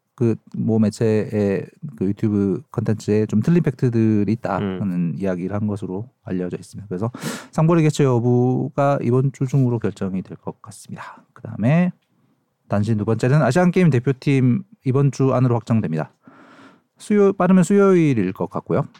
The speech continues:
Speaker 1: 어, 체육회에서 명단 제출을, 어, 이번 주 중-, 중으로 해달라고 하고 있어서 아마도 수요일 날 체육회에 전달하고
Speaker 2: 음.
Speaker 1: 발표는 목요일 혹은 금요일 이렇게 될 것 같고요.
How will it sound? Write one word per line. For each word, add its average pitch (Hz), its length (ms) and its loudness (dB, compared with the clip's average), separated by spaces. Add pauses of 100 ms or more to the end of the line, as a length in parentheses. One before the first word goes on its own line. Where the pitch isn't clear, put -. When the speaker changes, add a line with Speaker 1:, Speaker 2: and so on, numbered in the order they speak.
(840)
Speaker 1:
어, 85 440 -8
체육회에서 175 520 2
명단 147 540 4
제출을, 131 840 0 (240)
어, 104 360 -2
이번 120 200 -2
주 123 100 -4
중-, 117 220 0
중으로 117 260 0
해달라고 113 640 -2
하고 98 160 -4
있어서 98 260 -4
아마도 127 600 2
수요일 180 500 2
날 139 200 2
체육회에 147 360 0
전달하고 127 680 2
Speaker 2:
음. 190 100 -2
Speaker 1:
발표는 139 760 2 (420)
목요일 120 320 2
혹은 117 180 2
금요일 85 400 -2
이렇게 - 300 -4
될 78 120 -6
것 - 160 -12
같고요. 101 360 -4